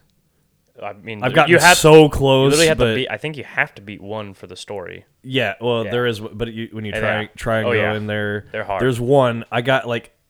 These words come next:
Speaker 2: with them, like, a little sliver of red,
Speaker 1: Mm-hmm.
Speaker 2: and then they, like, and I was about dead, and then I made one wrong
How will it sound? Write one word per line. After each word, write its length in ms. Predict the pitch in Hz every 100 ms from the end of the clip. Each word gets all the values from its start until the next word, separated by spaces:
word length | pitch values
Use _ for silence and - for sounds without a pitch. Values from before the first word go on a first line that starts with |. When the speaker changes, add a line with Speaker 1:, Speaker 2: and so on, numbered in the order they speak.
| _ -
Speaker 2:
with 180 | 123 - 95
them, 240 | 135 120 117
like, 300 | 110 - _
a 60 | 349
little 400 | 392 427 440 427
sliver 680 | - - 381 359 - 202 196
of 40 |
red, 280 | 202 196 156
Speaker 1:
Mm-hmm. 180 | 107 104 _ _ -
Speaker 2:
and 420 | 147 147 135 131 _ _
then 400 | 120 131 123 110
they, 220 | 117 113 _
like, 300 | 107 107 98 _ _
and 220 | 110 107
I 140 | 104 117
was 500 | 113 107 98 - - _ _
about 360 | 101 104 107 98
dead, 280 | 104 101 92
and 220 | 95 95
then 320 | 92 92 92 -
I 120 | 92
made 260 | 95 87 _ _ -
one 220 | 101 107
wrong 400 | 101 98 95 92